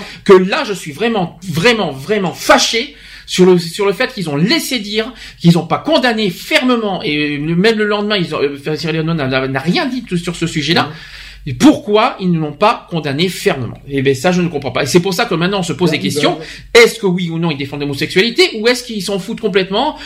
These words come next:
Speaker 1: Ou est-ce que c'est pour faire parler, pour faire le buzz, et cetera ? Maintenant, on se pose des
Speaker 2: C'est
Speaker 1: questions,
Speaker 2: ça.
Speaker 1: on ne sait plus où on en est.
Speaker 2: Pour moi, c'est simplement pour faire, euh,
Speaker 1: Voilà.
Speaker 2: de l'audience.
Speaker 1: Charlotte, tu, tu, est-ce que tu vas finir là-dessus ?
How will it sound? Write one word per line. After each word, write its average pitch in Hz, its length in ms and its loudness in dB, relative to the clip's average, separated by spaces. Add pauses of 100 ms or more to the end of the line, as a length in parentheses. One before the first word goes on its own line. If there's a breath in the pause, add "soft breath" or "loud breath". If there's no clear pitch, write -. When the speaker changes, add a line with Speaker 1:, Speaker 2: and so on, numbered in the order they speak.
(120)
Speaker 1:
Ou 175 100 6
est-ce 208 80 4
que 220 80 -6
c'est 202 140 -4
pour 175 180 -6
faire - 240 0
parler, 196 320 2
pour 233 160 -8
faire 190 140 -4
le 170 80 2
buzz, 214 260 0
et 185 80 -2
cetera ? 131 380 -6
Maintenant, 143 240 -4
on 220 40 -4
se 175 120 -8
pose 180 140 0
des 156 80 -2
Speaker 2:
C'est 135 40 -4
Speaker 1:
questions, 131 200 0
Speaker 2:
ça. - 20 2
Speaker 1:
on - 20 0
ne 180 60 -4
sait 190 80 6
plus 220 140 0
où - 20 2
on 170 80 0
en 123 120 -4
est. - 100 -12 (360 loud breath)
Speaker 2:
Pour 139 120 -4
moi, 165 280 0
c'est 143 320 -4
simplement 139 600 -6
pour 143 220 -14
faire, 131 280 -8
euh, 95 80 -10 (460)
Speaker 1:
Voilà. 135 260 -6
Speaker 2:
de 139 100 -4
l'audience. - 1120 -2 (180)
Speaker 1:
Charlotte, 247 440 6 (100)
tu, 202 160 -4
tu, 202 140 -6
est-ce 180 120 -2
que 214 60 -2
tu 220 140 -2
vas 202 40 2
finir 196 280 -2
là-dessus ? 175 460 -2